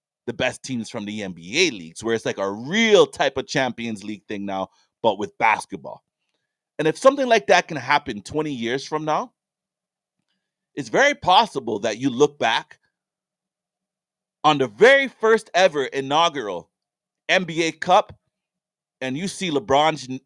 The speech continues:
LeBron James wins that thing, and his name is on the M V P. And now we're starting to look at it in a way like, for example, when the Celtics won, and I know this sounds gonna sound crazy,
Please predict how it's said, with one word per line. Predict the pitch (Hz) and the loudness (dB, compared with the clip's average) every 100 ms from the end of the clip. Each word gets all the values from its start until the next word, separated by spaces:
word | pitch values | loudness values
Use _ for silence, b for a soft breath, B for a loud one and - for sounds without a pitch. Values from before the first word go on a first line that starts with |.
| 117 | -12
LeBron | 101 120 147 139 | -2 2 2 0
James | 110 131 135 131 | -4 -4 -6 -8
wins | 95 120 139 123 | -8 -6 -6 -4
that | 135 131 - | -2 -2 -4
thing, | 123 120 127 _ _ _ _ _ _ - | -8 -8 -12 _ _ _ _ _ _ -6
and | 120 | -4
his | 113 101 | -4 -8
name | 104 135 143 139 | -4 -2 -2 -4
is | 123 | -2
on | 123 113 | -2 -2
the | 107 110 | -4 -6
M | 131 131 | -6 -6
V | 127 127 | -10 -10
P. | - 123 117 120 120 _ _ _ _ _ _ _ _ _ _ _ _ _ _ _ _ _ _ _ _ _ _ _ _ _ _ _ _ - | -12 -10 -10 -12 -18 _ _ _ _ _ _ _ _ _ _ _ _ _ _ _ _ _ _ _ _ _ _ _ _ _ _ _ _ -6
And | 165 | 2
now | 196 254 | 6 6
we're | 214 | 6
starting | - 202 185 | 4 4 4
to | |
look | 180 180 | -2 2
at | 170 | 2
it | 165 | 2
in | 151 156 | -2 -4
a | |
way | 147 156 156 | -2 0 2
like, | 147 143 135 - _ _ _ _ _ _ _ | 2 0 -2 -8 _ _ _ _ _ _ _
for | _ 143 | _ -6
example, | 127 104 143 143 - 95 | -6 0 2 2 0 -6
when | 104 | -6
the | 101 | -8
Celtics | - 151 143 143 - | 0 2 2 -6 -10
won, | 113 120 110 | -6 -4 -4
and | 101 | -6
I | 104 | -4
know | 117 123 | -4 -4
this | 117 | -6
sounds | - 107 101 | -8 -8 -8
gonna | 98 | -10
sound | - 87 - | -10 -12 -10
crazy, | 101 92 82 | -12 -12 -14